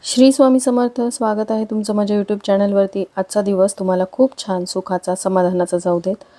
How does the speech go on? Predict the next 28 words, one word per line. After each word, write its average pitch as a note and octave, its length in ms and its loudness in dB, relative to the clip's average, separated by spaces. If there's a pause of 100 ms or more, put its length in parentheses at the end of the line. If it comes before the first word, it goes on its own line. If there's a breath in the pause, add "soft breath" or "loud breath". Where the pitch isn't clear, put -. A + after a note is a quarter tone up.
(300 soft breath)
हीच C4+ 240 4
मी C#4 120 8
स्वामींच्या G3 560 0
चरणी G3 260 0
प्रार्थना F#3 440 -2
करते F#3+ 380 0
आणि F3 200 -2 (100)
आजच्या F#3+ 280 0
या F#3 60 2
नवीन F3+ 300 0
व्हिडिओला F3 360 2
सुरुवात E3+ 380 -2 (100)
करते. F3 300 -10 (920 soft breath)
वयाची B3+ 500 6
उणी A#3+ 260 4
पुणी A#3+ 320 0
वीस A3+ 280 -2
पंचवीस G#3+ 480 -4
वर्ष G#3 260 -2 (140)
जिथे G3 280 -2
काढून F#3 460 -2
बाकी F#3 380 0
आयुष्यभर G3 640 0
सासरी G3+ 520 0
राहतात, F#3+ 380 -4 (460 soft breath)
पण G#3+ 160 -2
बायकांचा G#3 520 0
सारा G3 440 0